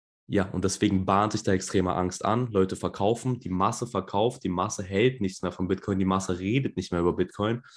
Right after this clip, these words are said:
Und genau da ist es als Anleger wirklich schlau, natürlich sich zu informieren, nicht einfach blindlings ins Messer reinzulaufen,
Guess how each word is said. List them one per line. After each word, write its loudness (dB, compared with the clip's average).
Und 0
genau 4
da 2
ist -2
es 0
als -2
Anleger 2
wirklich 4
schlau, 4
natürlich 0
sich -4
zu -2
informieren, 2
nicht -2
einfach -4
blindlings 2
ins -4
Messer 0
reinzulaufen, 0